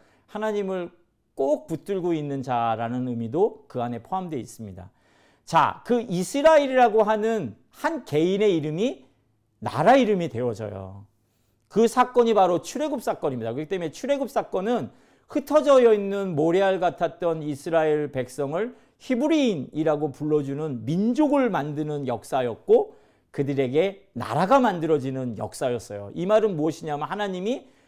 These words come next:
더 이상 개인에게 계시되지 않고 한 나라와 민족 가운데 자신을 드러내신 사건이라는 거예요. 이건 정말 엄청난 사건입니다. 이 출애굽 사건은.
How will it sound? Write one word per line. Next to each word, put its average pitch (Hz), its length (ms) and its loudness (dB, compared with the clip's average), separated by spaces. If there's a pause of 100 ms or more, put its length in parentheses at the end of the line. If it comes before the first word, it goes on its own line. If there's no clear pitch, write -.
(120)
더 147 160 2
이상 147 400 -2
개인에게 202 600 4
계시되지 151 540 -4
않고 131 600 0 (240)
한 196 280 -4
나라와 135 720 4
민족 185 560 0
가운데 196 680 2 (280)
자신을 131 540 -6
드러내신 151 540 -2
사건이라는 117 600 -6
거예요. 101 140 -8
이건 185 160 -6
정말 185 360 -6 (300)
엄청난 180 720 -4
사건입니다. 117 540 -10 (160)
이 110 60 -18
출애굽 170 420 -8
사건은. 131 380 -10